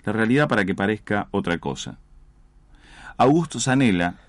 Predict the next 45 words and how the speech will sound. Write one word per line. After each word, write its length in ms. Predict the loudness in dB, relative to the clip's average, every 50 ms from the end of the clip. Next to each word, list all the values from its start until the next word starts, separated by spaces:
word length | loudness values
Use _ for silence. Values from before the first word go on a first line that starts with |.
| -20 _ _ -20 _ _ _ -4
cuando 220 | 0 2 2 2 0
está 140 | 0 -4
haciendo 480 | -4 -4 -2 0 0 2 2 2 0 -2
esta 180 | -4 -6 -6 -6
transformación 640 | -4 -6 -6 -6 -6 -6 -6 -6 -6 -4 -4 -2
del 100 | -2 -2
espacio, 540 | -4 -4 -4 -4 -4 -4 -6 -12 -14 -14 -12 -8
cuando 260 | -4 0 0 2 2
nos 220 | 0 0 -2 -4
hace 320 | -4 -4 -4 -2 -4 -4 -2
creer 460 | -2 -2 0 0 0 -2 -2 -4 -4
que 100 | -6 -4
las 160 | -4 -6 -6
cosas 380 | -6 -8 -8 -6 -8 -8 -8 -8
no 100 | -8 -8
son 340 | -8 -4 -2 -2 -2 -2
como 320 | -4 -6 -6 -4 -2 -2 -2
aparentan 640 | -2 -2 -2 -2 -2 -2 -2 -4 -4 -6 -6 -8 -8
ser, 320 | -8 -8 -8 -10 -10 -12 -16 -20 -20 -20 -20 -20 _ -20 -20 -20 -20 -18 -16
está 180 | -10 -8 -6
haciendo 280 | -6 -4 -2 -2 0 0
algo 180 | 2 2 0 0
parecido 720 | 0 0 -2 -2 -2 0 0 2 2 2 2 0 -4 -8 -10
a 100 | -10 -8
lo 100 | -6 -6
de 120 | -6 -6
Chema 240 | -6 -6 -6 -4 -4
Mados. 440 | -4 -4 -6 -6 -8 -10 -14 -18 -20 _ _ _ _ _ _ -20 -20 -20 -10 -4
Inclusive 640 | -2 0 2 2 0 0 2 2 4 4 4 2 2 -2 -8 -10 -6
nos 180 | -6 -4 -4 -4
está 200 | -6 -4 -4 -4
haciendo 360 | -2 0 0 0 2 2 4
dudar 520 | 4 4 4 4 4 4 4 2 0 -6 -16 -20 -20 -20 -20 -14 -8
acerca 420 | -8 -4 -2 -2 -2 0 2 4 4
de 140 | 4 2
si 160 | 0 -2 -2 -2
lo 140 | -2 -2
que 100 | -2 -2
hace 240 | -4 -2 -2 -2 -2
es 160 | -2 -2 0
obra 300 | 0 0 2 2 2 2
o 80 | 2 2
no 120 | 2 0
lo 160 | 0 0 0 -2
es. 280 | -2 -6 -10 -14 -16